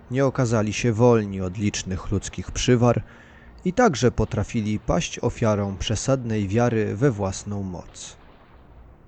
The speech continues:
Taki los spotkał jednego z najsilniejszych synów Kaina,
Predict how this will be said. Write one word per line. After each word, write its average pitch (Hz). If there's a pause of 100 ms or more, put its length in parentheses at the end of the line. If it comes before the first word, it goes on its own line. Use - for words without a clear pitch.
(720)
Taki 113
los 104 (120)
spotkał 107
jednego 107
z -
najsilniejszych 113
synów 104
Kaina, 90